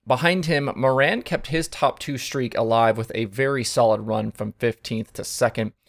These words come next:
He was third on the white flag lap, but second running Jonathan Davenport slowed out of turn four coming to the checkered, and that allowed Moran to get by.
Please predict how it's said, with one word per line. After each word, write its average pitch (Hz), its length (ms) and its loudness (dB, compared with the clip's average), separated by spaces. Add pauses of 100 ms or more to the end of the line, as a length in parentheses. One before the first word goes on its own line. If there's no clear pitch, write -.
(360)
He 190 120 2
was 226 160 2
third 208 260 6
on 156 100 4
the 151 60 4
white 151 180 8
flag 135 320 6
lap, 127 260 4
but 120 140 -2
second 143 380 0
running 127 240 0
Jonathan 120 360 0
Davenport 110 540 0
slowed 120 400 2
out 110 180 2
of 104 80 -4
turn 117 300 -4
four 113 260 -2
coming 120 380 -2
to 113 140 -4
the 101 80 -6
checkered, 123 560 0
and 113 120 -2
that 131 220 2
allowed 135 320 2
Moran 113 380 -4
to - 100 -12
get 110 220 -4
by. 113 340 6